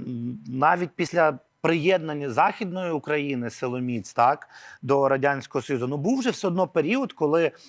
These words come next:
е, московська держава якимось чином зуміла замиритися з Україною, навіть давали якісь посади нам в Ц К Компартії, а потім вже, коли Україна була незалежною, ну, були ж просто десятиліття, коли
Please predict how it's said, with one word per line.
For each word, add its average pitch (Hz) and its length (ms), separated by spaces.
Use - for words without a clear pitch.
е, 120 720
московська 135 720
держава 156 440
якимось 151 320
чином 139 320
зуміла 135 380
замиритися 131 680
з 147 60
Україною, 135 680
навіть 143 320
давали 135 380
якісь 123 240
посади 165 540
нам 139 480
в 117 420
Ц 113 160
К 131 140
Компартії, 131 760
а - 100
потім 185 340
вже, 151 140
коли 165 200
Україна 160 440
була 147 200
незалежною, 147 760
ну, 143 160
були 113 500
ж - 220
просто 139 300
десятиліття, 135 640
коли 135 280